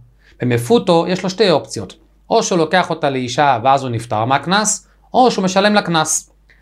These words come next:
אז על זה למדנו כאן בברייתא, שאם הכהן גודל הוא קנס, הוא נשא את מפוטס עצמו, אז הוא נפטר מהקנס, אבל באמת הוא צריך לגרש אותה.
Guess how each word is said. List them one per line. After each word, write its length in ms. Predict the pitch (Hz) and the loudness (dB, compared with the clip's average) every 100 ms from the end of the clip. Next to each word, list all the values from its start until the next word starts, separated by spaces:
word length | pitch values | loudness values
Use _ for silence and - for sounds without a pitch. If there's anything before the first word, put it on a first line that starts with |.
| _ | _
אז 460 | 113 95 87 90 92 | -4 -2 -4 -8 -6
על 140 | 104 | -4
זה 340 | 92 104 156 156 | -2 0 2 0
למדנו 420 | 120 113 147 131 | -2 0 -2 -2
כאן 140 | 127 147 | -2 -2
בברייתא, 500 | 143 190 214 143 139 139 _ _ | 0 0 0 -4 -6 -12 _ _
שאם 260 | - 147 | -4 0
הכהן 360 | 123 - 127 123 | 0 -2 -4 -2
גודל 460 | 117 175 156 120 - - _ | 0 2 0 -2 -6 -14 _
הוא 500 | 127 147 151 139 120 | 0 4 4 4 0
קנס, 540 | 117 113 151 151 120 - | -2 0 0 0 -2 -6
הוא 100 | 120 | -6
נשא 500 | 117 - 170 151 107 - _ | -4 0 2 2 -2 -10 _
את 100 | 117 | -12
מפוטס 440 | 110 107 151 165 185 | -10 -6 -4 -2 0
עצמו, 340 | 233 226 196 185 185 - _ - | 0 0 2 2 -2 -10 _ -2
אז 140 | 190 | 0
הוא 60 | 214 | 0
נפטר 360 | 214 220 233 | 0 0 0
מהקנס, 580 | 220 208 180 170 165 - | 0 -2 -2 -2 -4 -6
אבל 80 | 139 | -4
באמת 320 | 135 160 214 | -2 0 0
הוא 80 | 185 | -2
צריך 260 | - 185 185 | -2 0 0
לגרש 340 | 180 147 143 | 0 0 -2
אותה. 180 | 120 | -6